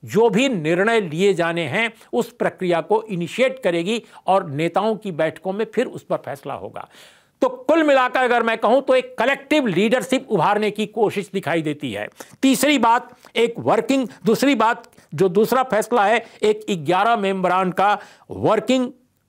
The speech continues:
ग्रुप बना है जो रिसर्च एटसेट्रा का काम करेगा,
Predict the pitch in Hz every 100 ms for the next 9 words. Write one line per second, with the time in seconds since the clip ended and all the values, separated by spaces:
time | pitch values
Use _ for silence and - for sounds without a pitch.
0 | _ _ - 104 269 277 196 208 190 196
1 | 226 180 180 151 220 233 - 214 156 -
2 | 160 170 160 - - 175 139 151 151 147
3 | 147 147 180